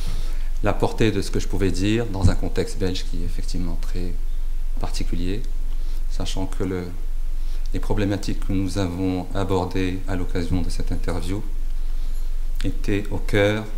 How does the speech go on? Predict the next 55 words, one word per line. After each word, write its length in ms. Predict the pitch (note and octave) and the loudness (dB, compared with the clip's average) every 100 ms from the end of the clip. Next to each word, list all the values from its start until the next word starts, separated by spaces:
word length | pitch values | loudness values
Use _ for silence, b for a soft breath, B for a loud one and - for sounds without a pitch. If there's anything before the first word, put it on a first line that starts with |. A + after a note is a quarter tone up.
| - - | 0 0
des 120 | F#2+ | 0
débats 240 | F#2+ G2+ | 2 2
politiques 460 | F#2+ F#2 E2+ - G2 | 2 0 0 -2 -2
dans 100 | F2+ | -2
ce 120 | - | -2
pays, 320 | - F#2 E2+ F2 | 0 -2 -2 -2
évidemment. 380 | F2 F2+ F2 - - - - - - - - - | 0 0 0 0 0 0 0 0 0 0 0 0
Ça 160 | - G#2+ | 2 2
a 60 | G2+ | 4
surpris. 420 | - - - - - - - B B B B B - | 2 4 4 2 0 0 4 B B B B B 0
J'ai 120 | G#2 | 0
pris 220 | - D3 | 4 6
un 80 | D#3 | 6
risque, 320 | G#2 - - | 6 2 -2
je 80 | F#2+ | -4
vous, 220 | F#2 F#2+ F#2+ F2+ | -2 -2 -4 -4
je 120 | F#2+ | -4
ne 80 | F#2+ | -2
vous 140 | G2 | -4
le 40 | |
cache 240 | F#2 G2+ - | -2 -4 -2
pas, 160 | - - | -2 0
parce 160 | - - | 0 0
que 240 | F#2 F2+ F2 - B B B B - | 0 0 -2 0 B B B B 0
c'est 140 | - | 0
vrai 220 | F2+ A2 | 0 0
que 340 | - G2+ F2+ F#2 F#2 - - - - - - - - - - - - | -2 -2 -2 -4 -4 -2 0 0 0 0 0 0 0 0 0 0 0
les 60 | G#2 | 0
gens 120 | A2 | 0
n'ont 100 | G#2 | 0
pas 100 | B2+ | 0
l'habitude 360 | B2 C#3+ G#2 | 0 0 0
de 60 | F2 | 0
voir 180 | F2+ F2+ | 0 -2
un 20 | |
ambassadeur 400 | F2+ F#2 F#2+ G2+ | -2 -2 -2 -2
qui 100 | - | 0
s'exprime 380 | - - - E2 - - - - | 0 0 0 0 0 0 0 0
avec 240 | G2 F#2+ A2 | 0 0 0
autant 180 | - G2 | 0 -2
de 60 | |
franchise, 500 | - F2+ - F#2+ B2 - - - B B B B G2 | -2 -2 -2 0 0 0 0 0 B B B B 0
avec 200 | F#2+ F#2 | 0 2
de 80 | |
la 80 | G2+ | 2
sincérité, 540 | G2+ G2+ G2+ F#2 - A#2+ | 4 0 0 -2 0 0
évidemment, 380 | G#2 F2+ G2+ | 0 -2 -2
parce 140 | A#2 G2 | -4 -4
que 100 | G#2 | -2
c'est 120 | G#2 | -2
vrai 140 | G2 | 0
que 60 | F#2+ | 0
j'ai 60 | F#2 | 0
été 140 | F2+ | 0
sincère. 440 | F2+ E2+ - A2 | 0 0 -2 -2